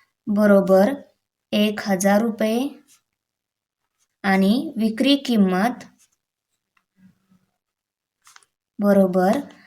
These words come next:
नऊशे वीस रुपये. हं, आता बघा, खरेदी किंमत जास्त की विक्री किंमत जास्त? खरेदी किंमत जास्त आहे, तर आपण इथे लिहून घेऊया. खरेदी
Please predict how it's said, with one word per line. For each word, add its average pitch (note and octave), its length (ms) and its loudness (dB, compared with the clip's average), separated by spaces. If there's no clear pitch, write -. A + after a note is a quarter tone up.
नऊशे G3+ 500 0
वीस G3 380 -2
रुपये. F3 360 -6
हं, F#3+ 140 -6
आता G#3 200 0
बघा, E3 260 -4
खरेदी C4 340 2
किंमत C#4 340 2
जास्त C4 280 0
की C4 60 -2
विक्री B3 300 -2
किंमत A3+ 380 2
जास्त? G#3 340 0
खरेदी C#4+ 360 -2
किंमत C4 400 -4
जास्त G3 340 -4
आहे, G3+ 360 -2
तर A3+ 80 0
आपण G#3+ 240 2
इथे A3+ 200 0
लिहून A3 220 4
घेऊया. B3+ 380 4
खरेदी G3+ 500 2